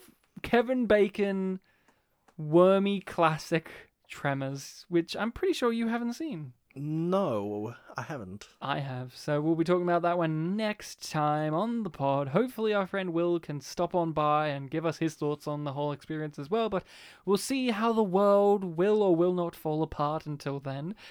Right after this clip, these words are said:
Speaker 1: Uh, Bartek, where can the people find us?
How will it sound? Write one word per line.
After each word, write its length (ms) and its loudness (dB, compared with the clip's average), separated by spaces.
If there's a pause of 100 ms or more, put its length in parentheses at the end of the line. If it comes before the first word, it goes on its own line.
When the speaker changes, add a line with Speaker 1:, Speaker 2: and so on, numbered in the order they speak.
(320)
Speaker 1:
Uh, 720 2 (500)
Bartek, 440 -2
where 100 -4
can 180 -6
the 60 -4
people 280 -6
find 340 -10
us? 360 -14